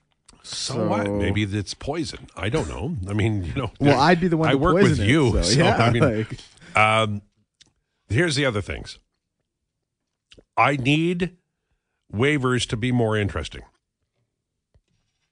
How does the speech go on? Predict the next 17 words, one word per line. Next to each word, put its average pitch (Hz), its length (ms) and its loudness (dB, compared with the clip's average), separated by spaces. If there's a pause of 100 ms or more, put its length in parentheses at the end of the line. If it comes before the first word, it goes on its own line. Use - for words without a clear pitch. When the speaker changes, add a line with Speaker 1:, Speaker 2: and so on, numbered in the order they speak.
(140)
Speaker 1:
I'm 101 120 -2
a 98 60 0
big 135 200 -4
fan 139 240 0
of 127 80 0
waivers, 104 480 -2 (880)
and 95 560 0 (3000)
it's - 200 -12
been 117 180 -2
boring 104 380 -2
so 71 160 -6
far. 65 240 -10
The 73 120 -8
Oilers 107 220 0
don't 120 160 -2
claim 117 300 -2
anybody. 107 560 -2